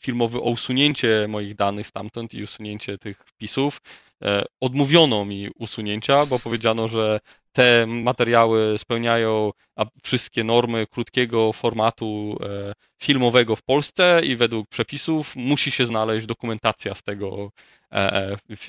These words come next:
Instytucie Fi-, Filmowym. Więc to było takie pierwsza rzecz, która kompletnie mnie zbiła trochę, e, z rytmu, e, e, na długo, e, nawet, że, e, nagle, e, zacząłem być jeszcze bardziej uważny, gdzie swoje nazwisko czy imię wrzucam.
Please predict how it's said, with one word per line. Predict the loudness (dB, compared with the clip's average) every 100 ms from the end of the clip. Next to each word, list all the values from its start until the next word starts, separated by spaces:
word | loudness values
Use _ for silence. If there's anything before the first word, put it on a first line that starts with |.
| -16
Instytucie | -10 -8 -8 -8 -8
Fi-, | -10 -14 -14 -12 -12 -12 -14
Filmowym. | -12 -6 -6 -6
Więc | 0
to | 0
było | 4 2
takie | 2 0
pierwsza | -2 -2 0
rzecz, | -2
która | 0 2 2 0 -20 -20 _
kompletnie | -2 2 0 2 0
mnie | 0 -2 0 -2
zbiła | -4 -4 2 2
trochę, | 2 -4 -2 -2 -2 -4
e, | -6 -6
z | -6
rytmu, | -4 -6 -4 -4 -4 _ _ _ -2
e, | 2 2 2
e, | -2
na | -2 -2
długo, | -2 4 4 4 2 -2 -2
e, | -4
nawet, | -4 -2 -2 -4
że, | -4 -2 -2 -2 -4 -8 -10
e, | -14 _ -2
nagle, | 0 2 4 4 2
e, | _ _ _ _ _ -20 -18 -18 -20 -8
zacząłem | -2 2 2 0
być | -4 -6
jeszcze | -2 -2 0
bardziej | -2 0 -2 -2 -8
uważny, | 4 4 4 -2
gdzie | -4 -2 -4
swoje | -2 -4 -4
nazwisko | -4 -6 -8 -12 -10 -10
czy | -6
imię | -6 -6
wrzucam. | -8 -8 -6 -8